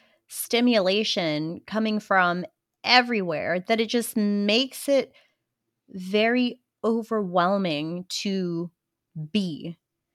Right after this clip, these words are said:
You know, like, I feel like, especially recently,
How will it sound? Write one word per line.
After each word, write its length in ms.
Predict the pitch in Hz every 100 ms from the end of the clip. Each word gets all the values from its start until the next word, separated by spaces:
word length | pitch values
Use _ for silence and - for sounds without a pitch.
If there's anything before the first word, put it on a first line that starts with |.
| _ _ _
You 140 | 196 185
know, 220 | 165 190
like, 320 | 208 185 175
I 140 | 208 208
feel 380 | - - 240 247
like, 300 | 220 202 -
especially 540 | 208 - 254 - 254 208
recently, 760 | 185 196 - 254 262 285 339